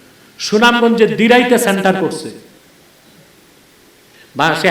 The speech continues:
একশো সেন্টার তারা করছে। তারা নাম পরিবর্তন করে করে মিথ্যা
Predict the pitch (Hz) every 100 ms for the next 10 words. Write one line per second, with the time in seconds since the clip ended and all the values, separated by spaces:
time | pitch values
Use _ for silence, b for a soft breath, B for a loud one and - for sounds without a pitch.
0 | 160 160 190 190 156 156 151 143 131 113
1 | 98 - - - _ _ b b b b
2 | b - 233 233 220 220 254 277 277 277
3 | 285 285 269 262 254 196 202 214